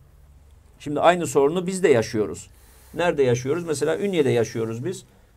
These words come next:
Turizmsel anlamda. Şehrimizde bir hizmet yapılacaksa, sanayi anlamında bir hizmet yapılacaksa sanayicilerimiz de istişare edilmeli. Tarım anlamında bir hizmet yapılacaksa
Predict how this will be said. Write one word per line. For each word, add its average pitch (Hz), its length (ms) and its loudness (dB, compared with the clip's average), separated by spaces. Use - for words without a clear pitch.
Turizmsel 190 600 0
anlamda. 107 460 -2
Şehrimizde 190 680 -2
bir 208 80 -4
hizmet 180 420 -8
yapılacaksa, 185 840 0
sanayi 175 680 0
anlamında 147 540 0
bir 147 60 -6
hizmet 147 400 -6
yapılacaksa 156 580 -2
sanayicilerimiz 180 880 -2
de 165 80 -2
istişare 120 540 0
edilmeli. 110 480 -2
Tarım 208 300 2
anlamında 135 600 2
bir 135 80 0
hizmet 127 380 0
yapılacaksa 127 760 -2